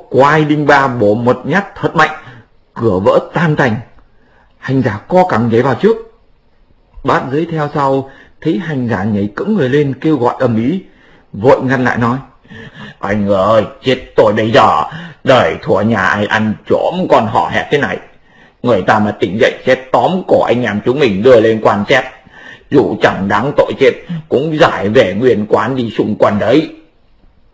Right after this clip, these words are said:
"Chú mày ơi, chú bảo tôi phát rồi chăng?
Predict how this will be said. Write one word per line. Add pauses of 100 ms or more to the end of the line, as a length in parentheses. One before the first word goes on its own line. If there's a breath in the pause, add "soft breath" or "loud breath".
(600)
"Chú
mày
ơi, (500)
chú
bảo
tôi
phát
rồi
chăng?